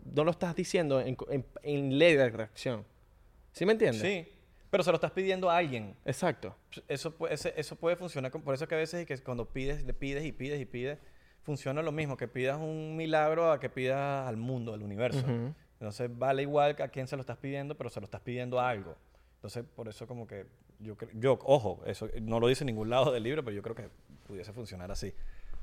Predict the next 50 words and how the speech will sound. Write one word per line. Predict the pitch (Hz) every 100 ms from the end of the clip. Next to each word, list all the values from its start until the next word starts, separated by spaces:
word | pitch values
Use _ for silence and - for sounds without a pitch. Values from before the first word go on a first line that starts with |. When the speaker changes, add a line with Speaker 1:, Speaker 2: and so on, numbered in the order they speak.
| - -
Speaker 1:
Habla, | 143 135 139
en | 151
el | 139
libro | 131 135
habla | 139 151
mucho | 151 147 156 151
de | 143
la | 123
espiritualidad, | - 127 120 123 117 117 123 139 -
Speaker 2:
La | - 123
Speaker 1:
de | 131
que | 131
la | 127
Speaker 2:
espiritualidad. | - 127 123 123
Speaker 1:
espiritua-, | 143 139 107
eh, |
la | 139
espiritualidad | 127 - 135 127 123 139 127 123 135 147 -
Speaker 2:
Es |
Speaker 1:
no | 143
Speaker 2:
la | 143
Speaker 1:
viene | 143 147
Speaker 2:
solución, | 131 117 104 -
es | 107
la |
solución | 120 107 -
Speaker 1:
es | 151
Speaker 2:
a |
Speaker 1:
la | 190
Speaker 2:
todo. | 190
Speaker 1:
solución, | 190 - 196 208
pero | 202 165
que | 160
no | 151
viene | 151 165 175 185
de, | 156
de | 127 131 139
eso, | 135 123
de | 120 120
pe-, | - 131 110
de | 127 127
la, | 127
de | 131 127 127 123
yo | 139
voy | 143 165
a |
ser | 170 175
espiritual | 175 185 147 - 170 202
si | - 151 127
yo | 143 143 147 165 165